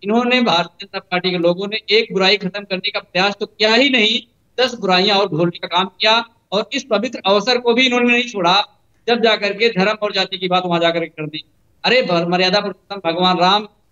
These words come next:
एक विरासत और समृद्धि की बात, उनके आदर्शों पर चलने की बात है, उसमें बंटवारा कहीं नहीं आता है। मर्यादा पुरुषोत्तम भगवान राम समाजवाद के पहले उदाहरण होंगे।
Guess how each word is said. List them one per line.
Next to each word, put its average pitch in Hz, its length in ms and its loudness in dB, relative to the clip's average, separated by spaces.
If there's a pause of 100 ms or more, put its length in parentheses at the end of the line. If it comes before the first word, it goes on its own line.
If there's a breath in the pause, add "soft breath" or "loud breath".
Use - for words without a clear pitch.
(120)
एक 196 140 -2
विरासत 180 420 0
और 196 160 0
समृद्धि 190 380 -4
की - 140 -16
बात, 147 320 0 (440)
उनके 196 160 0
आदर्शों 202 380 2
पर 220 100 -2
चलने 202 300 0
की 202 100 -6
बात 156 340 -4
है, 110 80 -10 (260)
उसमें 214 160 0
बंटवारा 220 380 2
कहीं 269 200 2
नहीं 247 180 2
आता 175 220 0
है। 120 300 -10 (200)
मर्यादा 196 260 2
पुरुषोत्तम 226 440 -2
भगवान 208 380 2
राम 226 180 2
समाजवाद 208 540 0
के - 140 -12
पहले 233 280 0
उदाहरण 196 360 2
होंगे। 202 420 0